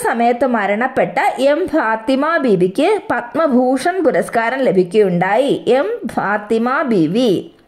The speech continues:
അതുപോലെ ബി ജെ പി നേതാവായ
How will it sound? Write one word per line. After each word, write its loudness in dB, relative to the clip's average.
അതുപോലെ 0
ബി 2
ജെ 4
പി 0
നേതാവായ 0